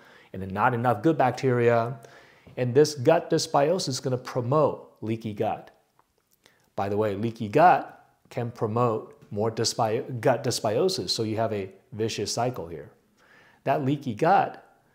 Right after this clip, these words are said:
is also gonna drive more inflammation because when you have gut inflammation, you're gonna have systemic inflammation.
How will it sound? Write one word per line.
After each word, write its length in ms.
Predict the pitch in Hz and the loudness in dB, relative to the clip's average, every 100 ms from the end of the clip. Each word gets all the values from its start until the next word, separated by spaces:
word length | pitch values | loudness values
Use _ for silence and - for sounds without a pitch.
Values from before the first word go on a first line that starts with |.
| _ | _
is 140 | 131 | -2
also 280 | 139 185 175 | 0 0 0
gonna 180 | 139 131 | -2 -2
drive 680 | 101 104 110 127 139 147 110 | -4 -2 4 6 6 4 -2
more 220 | 120 117 | -4 -4
inflammation 720 | 117 127 101 113 175 - - _ - | -4 -6 -8 -8 -10 -12 -18 _ -10
because 280 | 107 120 | -6 -4
when 100 | 107 | -4
you 80 | 131 | -4
have 280 | 156 110 92 | -4 -4 0
gut 200 | 135 135 | 2 2
inflammation, 720 | 135 143 151 160 160 175 180 | 0 -4 -4 -4 -4 -6 -6
you're 100 | 120 | -4
gonna 160 | 123 110 | -4 -4
have 140 | 101 | -6
systemic 600 | - 101 - 151 143 117 | -6 -6 -4 -2 -2 -2
inflammation. 680 | 104 92 87 78 80 90 147 | -6 -10 -12 -12 -12 -12 -12